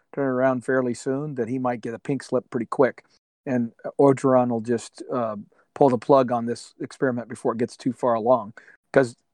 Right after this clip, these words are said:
uh, he has to play, they have to play Florida this week, I think, and then Alabama, I think, the next week. I mean, so, like, they've got, <laughs> they've got a couple of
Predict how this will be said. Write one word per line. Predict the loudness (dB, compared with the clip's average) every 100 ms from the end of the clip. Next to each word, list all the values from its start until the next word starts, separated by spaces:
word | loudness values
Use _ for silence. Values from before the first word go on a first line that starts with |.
| _
uh, | 0 2 2
he | 4 6
has | 6 2
to |
play, | -6 -8 -2
they | 0
have | 0
to | -4
play | -6 -4 -2 -4 -8 _ _ _ _ _
Florida | -2 2 2 0 -6 -12 _ _
this | -12 -6
week, | -4 -2
I | -2
think, | -2 -4 -4 -8 _ -8
and | -4 -2
then | -2 -4 -8 -14 _ _ _ _ 2
Alabama, | 4 4 2 -2 -2 -6 -12
I | -10
think, | -8 -6
the |
next | -4 -4 -6
week. | -8
I | -4
mean, | -4
so, | 0 4
like, | 4 6
they've | 6 4 6
got, | 4 4 0 _ _ _ _ _ _ _ _ _
<laughs> | -12 -2 -2 -2 -20 _
they've | 2 6
got | 4
a |
couple | 4 0
of | 0